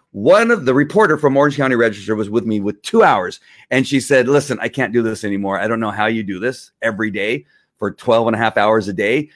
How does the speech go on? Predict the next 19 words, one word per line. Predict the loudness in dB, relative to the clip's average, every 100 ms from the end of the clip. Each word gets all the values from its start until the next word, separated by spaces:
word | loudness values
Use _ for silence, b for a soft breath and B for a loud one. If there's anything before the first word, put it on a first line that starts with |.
| b
but | -4
I | -2 -4
cannot | -2 -2 0
do | 0
it. | 0
Can | 0
you | -6
take | -4 -8
me | -6
back | -2 -4 -4
to |
my | -8 -8
car? | -6 -6 -4
I'm | -6
about | -4 -4
ready | -4 -6 -8
to |
throw | -12 -10 -10
up." | -10